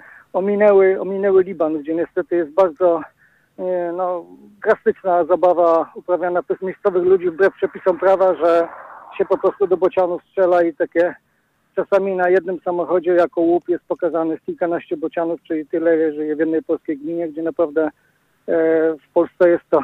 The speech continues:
według moich, e, badań najdłużej chroniony ptak, bo on ma ochronę gatunkową od tysiąc dziewięćset czterdziestego dziewiątego roku, ale najstarsze zapiski o ochronie bocianów znajdujemy u Jana Długosza, że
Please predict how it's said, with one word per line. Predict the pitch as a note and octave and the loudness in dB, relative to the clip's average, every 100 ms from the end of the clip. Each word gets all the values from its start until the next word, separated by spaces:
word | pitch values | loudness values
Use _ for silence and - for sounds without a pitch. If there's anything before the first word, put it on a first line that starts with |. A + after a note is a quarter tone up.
| B2+ | -2
według | E3 D#3+ D#3 D#3+ | -8 -6 -4 -2
moich, | D#3+ D#3+ - - - E3+ | 0 0 -2 -10 -8 -4
e, | C#3+ - _ _ - | -6 -8 _ _ 0
badań | F3 E3+ F3 | 2 4 2
najdłużej | F3 F3+ F3+ F3+ F3+ | 2 0 2 0 0
chroniony | - F3 E3+ E3+ D#3 | 0 -2 0 -2 -4
ptak, | - D3+ | -2 -2
bo | C3 C#3 - | -2 -10 -12
on | - E3+ E3 | -10 -6 -4
ma | E3+ E3 | -2 0
ochronę | D#3 F#3 F3 | 0 -2 -4
gatunkową | D3+ D#3+ D#3 D3 E3+ E3 D#3+ | -2 -2 -2 -2 0 0 -4
od | D3 | -6
tysiąc | - D#3+ | -8 -4
dziewięćset | F3 D#3+ F3 | -4 -4 -8
czterdziestego | - D#3+ D#3 F#3 E3+ | -8 -8 -6 -4 -4
dziewiątego | D#3 E3+ D#3+ D#3 | -4 -6 -4 -2
roku, | E3+ F#3 F3+ - _ _ _ | 0 -2 -4 -10 _ _ _
ale | F3+ F3 | 0 0
najstarsze | E3+ D#3+ - G3 G3 | 0 -2 0 0 0
zapiski | E3 E3+ F#3+ - F#3 F3+ - - | -2 -2 -4 -6 -2 -2 -2 -12
o | F3 E3+ E3 E3 _ _ _ | -4 0 0 -2 _ _ _
ochronie | E3 - F3+ F#3 | -6 0 2 2
bocianów | D#3+ D#3+ F#3 F#3 D#3 | 0 0 0 0 0
znajdujemy | F3 D#3+ F3 F3 | 0 0 -2 -2
u | E3+ | -2
Jana | E3+ F3 E3+ | -2 0 -2
Długosza, | D#3 D#3 F3 - C#3+ | -2 0 0 0 -4
że | B2 C#3+ | -6 -8